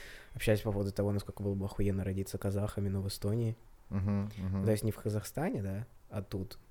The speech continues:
Speaker 1: И быть все еще сверхлюдьми, но при этом в Европе.
Speaker 2: Ну да, да. И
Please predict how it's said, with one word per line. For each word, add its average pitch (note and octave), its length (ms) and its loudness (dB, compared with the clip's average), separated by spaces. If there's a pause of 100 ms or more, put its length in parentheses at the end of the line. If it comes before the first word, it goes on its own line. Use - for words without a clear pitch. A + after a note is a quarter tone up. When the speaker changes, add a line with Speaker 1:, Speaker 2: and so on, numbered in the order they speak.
Speaker 1:
И A2+ 80 0
быть G#2+ 420 0
все - 180 0
еще G#2+ 200 0
сверхлюдьми, A2 720 0
но G#2+ 180 0
при G#2 140 0
этом G2 180 -2
в - 20 -4
Европе. F#2+ 500 -6 (200)
Speaker 2:
Ну A#2+ 160 4
да, A2 220 10
да. G2+ 260 8 (100)
И A2 320 4